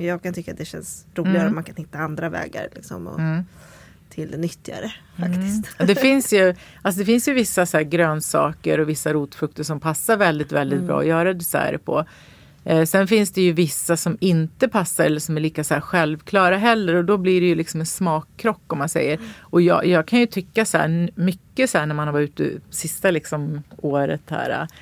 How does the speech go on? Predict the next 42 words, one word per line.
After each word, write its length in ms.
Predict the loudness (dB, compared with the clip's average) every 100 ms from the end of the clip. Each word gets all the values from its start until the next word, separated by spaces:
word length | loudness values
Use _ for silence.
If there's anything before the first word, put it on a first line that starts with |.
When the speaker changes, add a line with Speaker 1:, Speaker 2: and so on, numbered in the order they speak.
| -20 -6
Speaker 2:
det 120 | 4
är, 240 | 6 6 4
det 100 | 0
är 40 |
ganska 460 | 2 2 2 0 0
mycket 260 | 0 -2
som 140 | -2 0
är 80 | 0
lite 220 | -2 -2
så 80 | -2
här 100 | -2
äckelgott 880 | -8 -8 -4 -2 0 -2 -2 -10 -14
liksom. 320 | -4 0 4
Speaker 1:
Mm. 160 | 4
Speaker 2:
Inte 240 | 2 0 2
bara 420 | 4 4 4 2
så 140 | 0
här, 320 | -4 -4 -4 -4
eh, 40 |
liksom 400 | -6 -4 -6 -6 -12 -20 -20 -20 -8
massarinsmarrigt 1200 | 0 2 4 4 4 2 -2 0 2 2 2 2 2
<laughs> 0 |
liksom. 360 | 0 4 4 2 -8 0 4
Speaker 1:
Vad 120 | 8
kan 100 | 8
Speaker 2:
Nej, 80 | 8
Speaker 1:
det 60 | 8
Speaker 2:
men 120 | 8
Speaker 1:
vara, 260 | 8 6
tycker 280 | 4 4 6
du? 100 | 8
Speaker 2:
Nej, 220 | 10 10
men 60 | 8
Speaker 1:
Äckelt? 140 | 8
Speaker 2:
det 140 | 8 6
är 20 |
ju 60 | 6
mycket 340 | 2 2 0
så 80 | 4
här, 260 | 4 4 2 -4 -20 -20 -20 -4
mycket 320 | 0 0 0 -2 -6 -10 -2
liksom, 560 | 0 4 4 2 -2